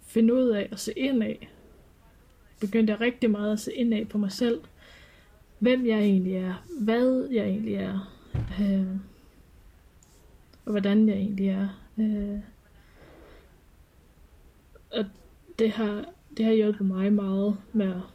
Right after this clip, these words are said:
ja, se indad og lære mig selv at kende og se mine styrker frem for sårheder, hvor, hvor jeg bedst kan stå.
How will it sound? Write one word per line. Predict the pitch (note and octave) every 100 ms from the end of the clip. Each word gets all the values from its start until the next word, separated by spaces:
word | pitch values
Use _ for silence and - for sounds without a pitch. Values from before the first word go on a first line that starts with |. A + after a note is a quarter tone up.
| - -
ja, | G#3 F#3+ - - - -
se | -
indad | A3 A3 G#3 G3 G#3
og | G#3 G3+ G3
lære | G3+ G3+ G3+
mig | G#3
selv | G3 G#3 F#3+
at | F#3+
kende | - G3 G3 G3+ G#3 -
og | G3 G3+ G3 -
se | - A3+ G#3
mine | G3+ G3
styrker | - - A3 A3 A3 G#3
frem | - G3+ A3
for | -
sårheder, | G3 G3+ G3+ G#3 G#3+ G3+ F#3+ F#3+ -
hvor, | G#3+ G3 F#3+ A3 - - -
hvor | G#3
jeg | G3+ G#3
bedst | G#3+ A3 -
kan | -
stå. | G3 - G3